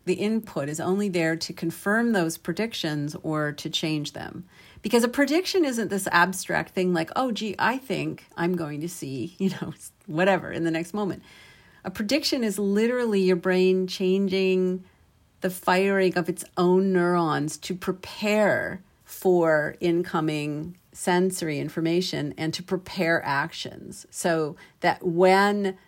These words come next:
the sense data arrive, if there's a good match, the action's already prepared and you can just, you can just, you know, produce those actions. And even our ability to,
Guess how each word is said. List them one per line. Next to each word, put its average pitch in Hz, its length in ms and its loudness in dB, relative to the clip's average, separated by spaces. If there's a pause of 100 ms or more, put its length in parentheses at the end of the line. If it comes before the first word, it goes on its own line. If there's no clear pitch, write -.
(140)
the 175 100 0
sense 175 400 0
data 165 280 -2
arrive, 180 460 2
if 160 180 -10
there's 156 220 -8
a 165 60 -8
good 156 160 -8
match, 151 440 -2
the 165 140 -6
action's 156 460 -4
already 143 260 -6
prepared 175 460 -4
and 139 140 -6
you 147 80 -6
can 135 140 -10
just, - 240 -10 (120)
you 160 120 -4
can 151 140 -6
just, - 340 -10 (500)
you 147 80 -2
know, 135 100 -4
produce 147 460 -6
those 147 200 -10
actions. - 600 -10 (760)
And 196 160 2
even 285 280 4
our 285 140 6
ability 196 520 2
to, 165 300 -6